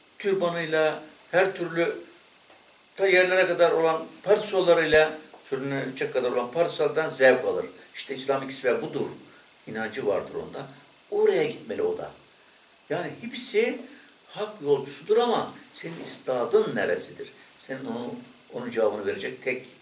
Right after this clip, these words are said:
merci müftündür. Yani benim sözüme bakarak hareket etme. Ahmet'in sözüne bakarak hareket etme. Müftünün sözüne bakarak hareket et. İşte böylece müftünüze danışır da ona göre karar verirseniz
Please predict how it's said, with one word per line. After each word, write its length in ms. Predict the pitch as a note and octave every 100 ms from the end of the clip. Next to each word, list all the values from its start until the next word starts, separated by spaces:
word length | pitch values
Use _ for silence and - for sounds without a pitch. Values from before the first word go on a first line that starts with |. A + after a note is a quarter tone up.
| _ _ _
merci 460 | A2 A#2 A2 - D#3 - -
müftündür. 640 | - - A2+ - - - - - - _ _ _
Yani 240 | A#2+ B2 B2+
benim 200 | C#3+ C#3+
sözüme 360 | - C3+ C#3+
bakarak 480 | C#3 D#3 D3+ - - - - -
hareket 320 | A2+ A2 A2+
etme. 320 | C#3 C#3+ C#3+ - - - - -
Ahmet'in 400 | B2 C#3 D3 D3+ -
sözüne 260 | A#2+ C3+ C3
bakarak 420 | C3 - - -
hareket 260 | A2+ -
etme. 260 | C#3 - - - - - - -
Müftünün 400 | C#3+ C#3+ F#3+ A3
sözüne 400 | C#3+ B2 B2 A2
bakarak 380 | G#2 F#2+ F2+ E2
hareket 280 | D#2+ - -
et. 80 | - - - - - - -
İşte 360 | - - C3 - - - - E3+
böylece 540 | G#3+ G3 C#3+ A#2+ - - C#3
müftünüze 580 | C#3+ - D3 C#3+ C3+
danışır 380 | C#3 C#3 C#3 D#3
da 260 | C#3 A2 - - -
ona 160 | C#3+ F3
göre 260 | C#3 A2+
karar 260 | B2 C3+ B2+
verirseniz 540 | D3+ B2+ A#2+ - -